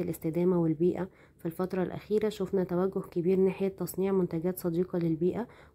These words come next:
وده بيكون من خلال استخدام مواد معاد تدويرها أو مواد طبيعية أقل ضررًا على البيئة. بكل المقاييس الأدوات الصينية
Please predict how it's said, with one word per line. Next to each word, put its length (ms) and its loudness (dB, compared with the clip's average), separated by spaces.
وده 160 2
بيكون 340 2
من 160 4
خلال 360 0
استخدام 460 0
مواد 360 4
معاد 220 2
تدويرها 580 0
أو 60 0
مواد 320 4
طبيعية 720 0
أقل 220 0
ضررًا 420 -2
على 180 0
البيئة. 480 -6
بكل 260 0
المقاييس 800 2
الأدوات 420 0
الصينية 600 0